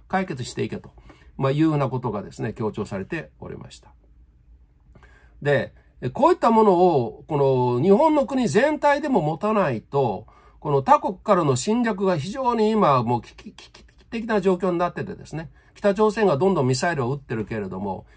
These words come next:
いつ何が起きてもおかしくない状態になってるし、それから習近平が第三期目に突入して、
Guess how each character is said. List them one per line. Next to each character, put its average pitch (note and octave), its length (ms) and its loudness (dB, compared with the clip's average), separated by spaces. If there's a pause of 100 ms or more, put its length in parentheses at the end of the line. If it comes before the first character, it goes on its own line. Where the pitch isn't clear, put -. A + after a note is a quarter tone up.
(120)
い B3+ 80 -6
つ A3 120 0
何 G3+ 220 6
が D#3 120 2
起 C#3+ 60 0
き B2+ 80 -12
て - 60 -4
も A#2 120 -2
お A2 40 -6
か - 140 -2
し C3+ 80 -10
く - 80 -6
な A#2+ 140 -2
い G2+ 60 -6
状 G#2+ 200 -4
態 G#2 200 -8
に G#2 60 -8
な G#2+ 100 -8
っ G#2 40 -14
て - 160 -16
る F#2 140 -16
し、 G2 360 -10 (320)
そ E3 120 -6
れ F3 80 -2
か F#3 120 0
ら D#3+ 260 2 (120)
習 G3+ 220 -2
近 A3 180 -2
平 D3+ 240 -2
が C3 360 2
第 D3+ 260 2
三 F3+ 260 0
期 F#3 80 -8
目 F#3 140 2
に E3 120 -2
突 E3+ 280 -6
入 E3 200 -2
し - 140 -14
て、 A#2+ 300 -8